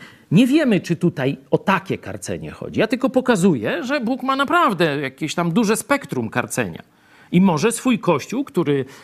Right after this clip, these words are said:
lekceważy jego naukę, naprawdę mocno doświadczyć. To będzie bolało. Mówi, dlatego daje najpierw szansę, ostrzeżenie. "Mówię ci, co źle robisz. To się ogarnij,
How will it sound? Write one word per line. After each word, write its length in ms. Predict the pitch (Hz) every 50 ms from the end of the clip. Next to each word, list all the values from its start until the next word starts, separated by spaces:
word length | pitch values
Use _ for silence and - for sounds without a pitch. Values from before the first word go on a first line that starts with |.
| - - _ -
lekceważy 840 | 127 156 170 - - 196 165 147 208 220 233 214 156 143 131 104 - - _ _ _ -
jego 340 | 135 170 175 139 143 147 131
naukę, 540 | 143 156 123 104 95 90 - 156 214 254 254 - - - - -
naprawdę 520 | 143 - - 180 175 170 160 170 202 226
mocno 440 | 214 196 175 147 - - 165 170 180
doświadczyć. 640 | 170 214 - - 277 254 196 151 - - - - -
To 100 | 220 208
będzie 400 | 175 185 185 151 147 131 156 165
bolało. 420 | 160 226 262 285 262 202 160 147
Mówi, 240 | 143 139 131 165 - - - - 185
dlatego 340 | - 151 175 247 240 226 277
daje 280 | 226 285 311 302 302 330
najpierw 400 | 349 339 320 254 349 349 294 -
szansę, 400 | - 349 233 170 - - - - - -
ostrzeżenie. 640 | 262 254 - - 349 320 254 233 135 98 82 67 - _ _ _ _ _ _ _ _ _ _ _ _ _ _ _ -
"Mówię 300 | 156 247 254 285 311 302
ci, 280 | - - 269 294 311
co 200 | 311 - 240 214
źle 320 | 160 160 156 156 180 143 127
robisz. 500 | - - 208 131 113 92 - - - _ _ _ _ _ _ _ _ _ _ _ _ _ _ _ _
To 80 | - 170
się 160 | - 285 320
ogarnij, 800 | 359 381 370 392 359 269 196 147 - 120 113 120 180 269 349